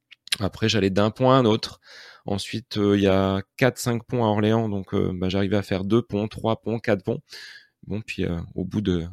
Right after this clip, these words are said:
de quelques temps, j'ai réussi à faire, euh, à faire le tour. Mais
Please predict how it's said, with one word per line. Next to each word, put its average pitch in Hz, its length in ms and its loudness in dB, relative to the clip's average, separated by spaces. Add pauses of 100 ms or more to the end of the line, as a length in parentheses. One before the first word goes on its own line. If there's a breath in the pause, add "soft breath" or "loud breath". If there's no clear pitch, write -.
de 95 120 -4
quelques 92 360 -2
temps, 110 160 -6
j'ai 101 140 -4
réussi 95 300 -4
à 98 80 -4
faire, 95 240 -6
euh, 85 100 -4 (480 loud breath)
à 104 100 0
faire 127 160 8
le 131 140 8
tour. 165 180 4
Mais 135 300 4